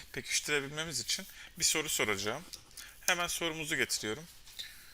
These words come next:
Soru, aşağıda bir çıktımız var. Yukarıda da bu çıktıyı veren bir programımız var arkadaşlar.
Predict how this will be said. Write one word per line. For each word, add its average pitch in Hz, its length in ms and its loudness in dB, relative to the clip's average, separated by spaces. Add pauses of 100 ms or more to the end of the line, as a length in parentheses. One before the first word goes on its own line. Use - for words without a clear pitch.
(920)
Soru, 185 520 2 (800)
aşağıda 175 460 8
bir 180 40 -2
çıktımız 180 600 6
var. 175 320 -2 (340)
Yukarıda 165 580 0
da 185 260 -2
bu 175 140 -8
çıktıyı - 540 6
veren 151 340 4
bir 170 240 -2 (100)
programımız 156 540 0
var 107 120 4
arkadaşlar. 107 680 -2